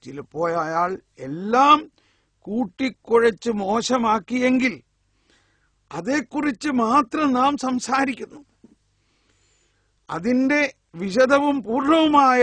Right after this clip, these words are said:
റി-, റിപ്പോർട്ട് നൽകുന്നു. അങ്ങനെ അയാളുടെ എല്ലാ സൽപ്പേരും ഇല്ലാതാക്കുന്നു.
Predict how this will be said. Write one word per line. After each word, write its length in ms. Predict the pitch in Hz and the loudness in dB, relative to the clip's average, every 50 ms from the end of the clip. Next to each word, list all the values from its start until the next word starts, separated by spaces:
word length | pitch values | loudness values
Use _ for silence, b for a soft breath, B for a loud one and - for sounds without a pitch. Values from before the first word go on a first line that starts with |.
| 240 | 2
റി-, 280 | 233 196 220 214 - _ _ _ - | 2 0 -4 -8 -12 _ _ _ -10
റിപ്പോർട്ട് 400 | 170 156 - - 208 190 202 214 | -10 -6 -4 -4 -4 -2 -2 -2
നൽകുന്നു. 460 | 214 226 240 262 254 277 220 170 139 - _ _ _ _ _ _ _ _ _ - | 0 0 0 0 0 -4 -6 -8 -12 -18 _ _ _ _ _ _ _ _ _ -6
അങ്ങനെ 380 | 175 190 202 226 233 226 226 | -4 -2 0 0 0 2 2
അയാളുടെ 540 | 220 202 202 208 214 214 220 208 208 196 208 196 185 | 2 2 2 4 4 4 4 2 2 2 0 0 0
എല്ലാ 340 | 190 202 214 226 247 247 254 254 262 262 247 - - - | -2 -2 2 4 4 6 6 4 4 2 0 -2 -6 -14
സൽപ്പേരും 840 | - - - 190 202 226 - - - 208 202 190 185 170 175 165 160 - | -10 -4 -2 -2 -2 -2 -4 -6 -4 -2 -2 -2 -2 -4 -6 -8 -10 -12
ഇല്ലാതാക്കുന്നു. 840 | - 156 175 190 214 214 214 214 196 185 156 160 - - - - 123 | -14 -14 -10 -6 -2 -2 -2 -2 -4 -8 -12 -14 -16 -18 -20 -20 -20